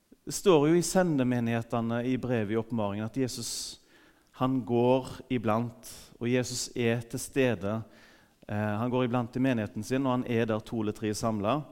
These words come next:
Og jeg tror at Jesus er litt glad nå, når vi skal snakke om bønn. For Jesus snakket masse om bønn. Hvorfor? <laughs> For han, han vil snakke med oss. Han vil ha en dialog med oss. Han lengter etter mer tid i lag med oss.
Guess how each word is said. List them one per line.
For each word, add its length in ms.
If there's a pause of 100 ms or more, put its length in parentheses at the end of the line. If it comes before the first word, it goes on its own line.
(800)
Og 80
jeg 220
tror 320
at 100
Jesus 340
er 120
litt 180
glad 240
nå, 80 (880)
når 120
vi 40
skal 160
snakke 240
om 80
bønn. 220 (260)
For 80
Jesus 300
snakket 340
masse 400
om 120
bønn. 200 (960)
Hvorfor? 340 (120)
<laughs> 120
For 160 (140)
han, 180 (560)
han 160
vil 180
snakke 380
med 220
oss. 100 (720)
Han 160
vil 160 (220)
ha 160 (180)
en 240
dialog 480
med 220
oss. 100 (400)
Han 200
lengter 540
etter 220
mer 240
tid 240
i 80
lag 160
med 160
oss. 300